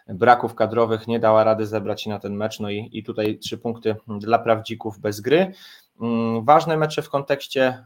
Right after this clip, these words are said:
e, na razie przynajmniej w kontekście walki o utrzymanie mieliśmy w parze Piomet, Boskę, Jaglaci. No i Piomet wygrywa,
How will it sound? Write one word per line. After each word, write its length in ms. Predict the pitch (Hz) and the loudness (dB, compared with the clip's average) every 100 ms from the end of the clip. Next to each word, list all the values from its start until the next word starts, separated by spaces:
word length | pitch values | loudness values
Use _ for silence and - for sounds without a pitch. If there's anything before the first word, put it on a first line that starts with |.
| _ | _
e, 200 | 110 110 | -4 0
na 160 | 120 135 | 6 8
razie 300 | 127 110 98 | 8 4 -6
przynajmniej 420 | 104 104 101 101 | -8 -8 -8 -10
w 60 | |
kontekście 480 | - 110 107 - 110 | -12 -12 -12 -10 -6
walki 320 | 110 110 110 | -2 -2 -2
o 60 | 110 | -4
utrzymanie 500 | 104 - 113 110 107 | -4 -8 -4 -4 -4
mieliśmy 380 | 110 110 113 107 | -4 -6 -6 -8
w 60 | |
parze 300 | - 110 110 | 0 0 0
Piomet, 520 | 104 123 113 110 - - 104 | -4 -2 0 -2 -4 -10 -8
Boskę, 400 | 98 120 117 113 | -2 -4 -4 -4
Jaglaci. 640 | 104 98 135 147 - 123 123 _ _ _ | -4 4 4 4 0 -6 -8 _ _ _
No 120 | 123 160 | -4 -4
i 80 | |
Piomet 500 | 156 143 135 110 - 110 | 0 0 0 -4 -10 -10
wygrywa, 720 | 107 117 127 143 127 117 | -6 -4 -2 2 4 4